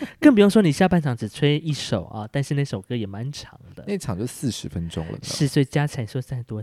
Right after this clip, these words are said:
Speaker 1: 久？我，你知道我，你，呃，我们七点半开始嘛？
Speaker 2: 对。
Speaker 1: 我离开音-，那个 <laughs> 音乐厅是十点。
Speaker 2: 啊，对，你知道吗？我们还就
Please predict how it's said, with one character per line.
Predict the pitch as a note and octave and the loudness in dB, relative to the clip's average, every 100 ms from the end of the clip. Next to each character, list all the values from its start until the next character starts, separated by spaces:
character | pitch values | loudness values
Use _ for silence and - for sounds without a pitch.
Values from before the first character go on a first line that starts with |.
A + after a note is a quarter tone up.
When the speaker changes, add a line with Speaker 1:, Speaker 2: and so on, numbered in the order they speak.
| - | -12
Speaker 1:
久？ | - - D#3 - _ _ - | -16 -16 -18 -20 _ _ 0
我， | D3+ C#3 - | 2 2 -4
你 | E3 | 6
知 | |
道 | A#3 | 6
我， | E3+ C#3+ - _ _ | 6 2 -6 _ _
你， | D3+ D3+ D#3 D3+ - | -2 -2 -2 -4 0
呃， | C#3+ C3+ | 2 2
我 | |
们 | C3 | 0
七 | - F#3 | -2 0
点 | C#3 | 0
半 | C#3+ | -2
开 | C3 C#3+ | 0 0
始 | C3+ - | 0 -6
嘛？ | G2+ - | -10 -8
Speaker 2:
对。 | G2+ G2 G#2+ - - | -4 -4 -6 -10 0
Speaker 1:
我 | C#3+ | 2
离 | C#3+ | 2
开 | - F3 | 2 0
音-， | E3+ E3+ - | -2 -6 -2
那 | D#3 | 0
个 | C#3 B2 C#3 | 2 2 0
<laughs> | G#3+ | -2
音 | E3 E3 | -2 0
乐 | E3 | 0
厅 | D3 | -2
是 | D3 | -4
十 | C#3+ - F#2+ | -6 -8 -12
点。 | - G#2+ - - - - - - _ _ _ - | -12 -14 -16 -20 -20 -20 -20 -20 _ _ _ -8
Speaker 2:
啊， | - - | -4 2
对， | B3+ E3 G2 A2+ | 4 4 0 -4
你 | |
知 | A#2 | 2
道 | G3+ | 2
吗？ | F3 E3 | 4 4
我 | A#2+ | 2
们 | G2+ | 0
还 | G2 G#2+ | 0 2
就 | D3+ | 0